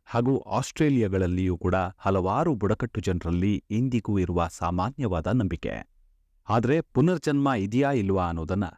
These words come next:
ಒಬ್ಬ ಸಾಮಾನ್ಯ ವ್ಯಕ್ತಿಗೆ ನಿರ್ಧರಿಸೋದು ಕಷ್ಟ. ಯಾಕಂದ್ರೆ ನಾಳೆಗಳ ಅರಿವಿಲ್ಲದಿರುವ ಜೀವಿಗೆ ಪೂರ್ವಜನ್ಮ ಹಾಗೂ ಪುನರ್ಜನ್ಮದ ನಿಗೂಢ ರಹಸ್ಯವನ್ನ ಭೇದಿಸೋದು ಕಷ್ಟ.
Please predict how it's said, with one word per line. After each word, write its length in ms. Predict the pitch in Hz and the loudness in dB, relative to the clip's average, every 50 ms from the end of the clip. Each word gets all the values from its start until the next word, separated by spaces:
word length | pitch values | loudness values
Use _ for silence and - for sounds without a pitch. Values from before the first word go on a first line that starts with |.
| _ _ _ - | _ _ _ -2
ಒಬ್ಬ 280 | 107 107 107 113 101 | -2 0 2 0 0
ಸಾಮಾನ್ಯ 640 | 95 - - - 87 95 110 135 156 165 160 165 131 | -2 -4 -4 -4 -2 0 2 2 2 2 2 2 2
ವ್ಯಕ್ತಿಗೆ 420 | 98 98 - - - 98 92 87 | 2 0 0 0 0 0 2 2
ನಿರ್ಧರಿಸೋದು 720 | 82 82 92 98 101 101 113 101 101 87 - 87 90 95 - | 2 0 0 0 0 0 0 0 -2 -2 -4 -4 -4 -4 -4
ಕಷ್ಟ. 280 | - - - - - - 64 57 - - _ _ _ _ _ _ _ 123 | -6 -8 -10 -8 -8 -10 -10 -10 -12 -16 _ _ _ _ _ _ _ 2
ಯಾಕಂದ್ರೆ 480 | 123 143 - - 175 160 156 151 165 | 2 2 2 2 0 2 2 2 2
ನಾಳೆಗಳ 580 | 165 127 95 92 104 131 160 160 - 139 131 131 | 2 0 0 0 2 2 0 0 2 0 0 0
ಅರಿವಿಲ್ಲದಿರುವ 880 | 131 - - 104 98 107 113 135 151 160 143 - 113 98 90 92 90 85 | 0 -2 -2 -2 0 2 2 2 2 0 0 0 0 0 0 0 -2 -2
ಜೀವಿಗೆ 600 | 80 - 101 110 123 123 120 101 98 107 113 123 | -4 -2 -2 0 0 0 0 -2 -2 -2 -2 -4
ಪೂರ್ವಜನ್ಮ 720 | - - 110 117 123 123 120 110 98 - 95 95 92 90 | -4 -2 0 0 2 2 0 0 0 0 -2 -2 -2 -2
ಹಾಗೂ 360 | 87 87 - 85 92 110 117 | -2 -4 -4 -4 -2 -2 -2
ಪುನರ್ಜನ್ಮದ 800 | 101 - 110 120 139 143 135 110 107 107 113 98 98 92 87 85 | -2 -2 0 2 2 2 0 -2 -2 0 0 2 2 0 0 0
ನಿಗೂಢ 480 | 90 85 80 85 87 - 123 139 135 | -2 -2 -2 -2 -2 0 0 2 2
ರಹಸ್ಯವನ್ನ 720 | 123 92 87 85 - 104 - - - 95 82 85 85 85 87 | 2 0 0 -2 -4 -6 -8 -4 -2 -2 -2 0 -2 -2 -2
ಭೇದಿಸೋದು 640 | 85 80 87 87 82 87 82 - 95 87 85 - - | -2 -2 -2 -2 -2 -2 -4 -4 -2 -2 -2 -4 -6
ಕಷ್ಟ. 280 | - - - - - | -6 -8 -8 -10 -10